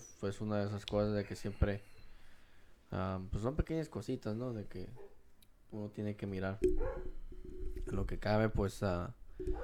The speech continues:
son cosas que se tienen que aprender, y más si estás involucrado en todo este pinche proceso de, de podcasting o inclusive subir videos o lo que sea.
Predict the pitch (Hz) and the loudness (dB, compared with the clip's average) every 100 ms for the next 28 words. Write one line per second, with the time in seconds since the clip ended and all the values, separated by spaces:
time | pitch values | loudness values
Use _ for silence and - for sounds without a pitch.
0 | - - 110 123 123 120 - - 113 110 | -4 2 4 8 8 8 -2 0 2 2
1 | 104 113 110 101 107 110 104 - - - | 2 6 8 8 8 8 12 12 12 12
2 | - 98 107 113 - 104 101 113 104 95 | 12 6 4 4 2 0 2 2 2 2
3 | 92 95 98 98 101 101 - 95 98 101 | 2 2 2 2 0 -2 -2 -4 -2 -2
4 | - 82 - 82 - - - - - - | 2 0 2 6 8 8 2 0 -6 -10
5 | - - - - - - - - 85 - | -16 -16 -18 -14 -12 -12 -8 0 0 6
6 | 98 95 - 101 - 98 95 98 92 92 | 8 8 6 4 4 0 2 2 0 -2
7 | 95 95 104 98 104 101 101 98 98 90 | -4 -6 0 4 4 4 4 4 4 4
8 | 92 98 101 92 92 95 - 95 95 | 6 4 4 -2 -2 -6 -2 0 0